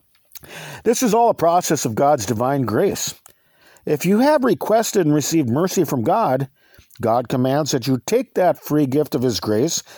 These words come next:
and give it to others who request it from you.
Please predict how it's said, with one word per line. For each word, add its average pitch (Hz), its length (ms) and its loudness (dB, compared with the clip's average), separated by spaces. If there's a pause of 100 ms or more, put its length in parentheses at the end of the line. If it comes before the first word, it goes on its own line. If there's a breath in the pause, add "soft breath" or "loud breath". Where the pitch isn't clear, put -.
(280 loud breath)
and 92 180 -4
give 131 180 0
it 156 120 0
to 127 100 0
others 180 420 -2 (440 soft breath)
who 120 200 -2
request 101 540 -2
it 120 100 -6
from 143 160 -2
you. 165 320 -2